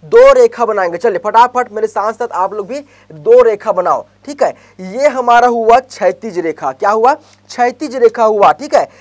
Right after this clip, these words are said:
ये क्या हुआ? हमारा क्षैतिज रेखा हो चुके। इस क्षैतिज रेखा को हम, इस क्षैतिज रेखा को हम क्षैतिज अक्ष भी कहते हैं। क्या कहते हैं?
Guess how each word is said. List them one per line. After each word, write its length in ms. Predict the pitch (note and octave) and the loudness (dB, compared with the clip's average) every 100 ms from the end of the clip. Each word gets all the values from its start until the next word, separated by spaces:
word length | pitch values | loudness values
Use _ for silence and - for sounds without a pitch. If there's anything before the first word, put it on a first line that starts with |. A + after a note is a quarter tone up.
| _ F3 | _ -6
ये 160 | G#3 | -2
क्या 160 | A#3+ A3+ | 2 2
हुआ? 160 | A3+ G#3+ | 0 -2
हमारा 280 | F#3+ A3+ | -2 -2
क्षैतिज 880 | D4 _ _ - - A3 G#3+ C#4+ B3 | -4 _ _ -14 -4 -4 -4 -8 -6
रेखा 320 | G3+ F#3+ A3 | -4 -4 -2
हो 120 | F3+ | -2
चुके। 300 | F3+ G3+ F3 - _ | -4 -6 -8 -8 _
इस 160 | B3+ C4+ | -16 -12
क्षैतिज 600 | D#4+ - B3+ B3+ D4+ C4 | -12 -6 -4 -4 -6 -4
रेखा 420 | B3+ B3 - C4 | 0 0 0 -4
को 200 | B3 A#3+ | -2 -8
हम, 220 | G#3+ C4 D4 _ _ - | -6 -6 -8 _ _ -16
इस 140 | A#3 | -12
क्षैतिज 500 | C#4+ A#3 A3+ B3 A#3 | -10 -8 -10 -10 -8
रेखा 240 | A#3 A#3+ | -8 -8
को 120 | G#3+ B3 | -8 -10
हम 100 | C4+ | -10
क्षैतिज 880 | _ _ - A#3+ A#3+ A#3+ D4 B3 - _ _ - | _ _ -8 -2 -2 -4 -8 -4 -6 _ _ -6
अक्ष 300 | B3 C#4 - | -4 -4 -6
भी 200 | A#3+ A#3+ | -8 -8
कहते 400 | B3+ G3+ F#3 F#3 | -8 -4 -4 -6
हैं। 100 | F3+ | -10
क्या 160 | E3 F#3 | -4 -4
कहते 240 | G3 G#3 | -4 -12
हैं? 100 | A#3 | -12